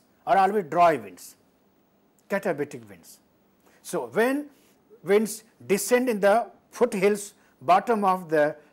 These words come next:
Andes Mountain, when arrive in Atacama, it become absolutely dry and hot. So it's, there is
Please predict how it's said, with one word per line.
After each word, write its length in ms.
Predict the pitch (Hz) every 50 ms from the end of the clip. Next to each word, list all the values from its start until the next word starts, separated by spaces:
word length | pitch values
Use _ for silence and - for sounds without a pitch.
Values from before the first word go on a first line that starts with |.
| _ _
Andes 340 | - 170 190 180 202 185 180
Mountain, 640 | 170 165 151 151 147 143 147 160 151 147 147 151 147 - _ _ _
when 180 | 160 160 160 - -
arrive 360 | 156 165 175 185 220 214 202
in 100 | 214 185
Atacama, 680 | 170 - - 139 - - 135 131 131 131 131 127 123 120 _ _ _ _
it 100 | 147 147
become 360 | 151 143 - - 143 131 120 - _ -
absolutely 640 | 156 190 - - - 147 131 131 - _ - 127 110
dry 500 | 92 - 156 160 165 160 156 147 147 147 - _ _ -
and 140 | - 131 117
hot. 420 | - 175 180 151 117 - - - _ _ _ _ _ _ _ _ _ _ _ _ _ _ _ _ _ _ _ _ _ _ _ _ _ _
So 160 | - - 302 339
it's, 160 | - - - - -
there 220 | 160 160 156 156
is 240 | 170 190 180 - -